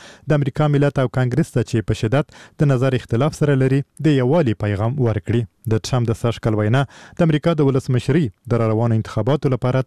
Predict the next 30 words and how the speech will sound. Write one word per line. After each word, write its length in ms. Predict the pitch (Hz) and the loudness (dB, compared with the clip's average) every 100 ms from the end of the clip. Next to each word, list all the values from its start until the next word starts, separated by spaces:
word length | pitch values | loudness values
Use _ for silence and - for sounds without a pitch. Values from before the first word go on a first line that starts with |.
| 147 | -2
ترسره 340 | - 107 98 | -2 -4 -2
کیږي. 340 | - 101 98 123 _ - | 0 0 2 -2 _ -4
ولسمشر 520 | 113 110 117 - 113 - | -2 0 -2 -2 -4 0
ټرمپ 240 | 143 143 | 0 0
به 240 | 131 - - - 131 | -2 -4 -20 -8 -2
د 160 | 143 | -2
استازو 340 | - 160 151 143 | 0 -2 0 0
جرګې 260 | 127 127 151 - - 143 | 0 0 0 -4 -8 -2
او 20 | 147 139 | 0 0
مشرانو 360 | - 139 143 110 | 0 0 0 0
جرګې 340 | 98 113 113 | 0 0 0
ته 160 | 117 113 | -2 0
وینا 300 | 110 107 101 | 0 2 0
وکړي. 340 | 98 113 131 - _ - | 0 -2 -2 -6 _ -4
د 100 | 120 107 | -2 0
استازو 260 | 131 123 | 0 0
جرګې 400 | 107 110 110 120 | 0 0 0 0
اکثریت 380 | 113 - 113 117 | 0 -2 -2 0
ډیموکراتانو 580 | 113 107 - 104 - 160 151 - - - | -2 -2 -2 -2 0 0 0 -4 -16 -4
په 120 | 139 | -2
ډسمبر 380 | 131 - 135 170 | 0 0 0 2
میاشت 180 | 135 110 - | 0 0 -2
کې 140 | 107 | -2
د 100 | 107 - | -2 0
ټرمپ 260 | 123 127 120 | -2 0 -4
استعزا 360 | - 107 107 110 | -2 0 0 0
تصویب 280 | 110 - 123 - | -2 -2 -2 -2
کړې 160 | 110 101 | -2 0
وه. 100 | 104 110 _ - | -2 -4 _ -2
اوس 180 | 117 135 | 0 0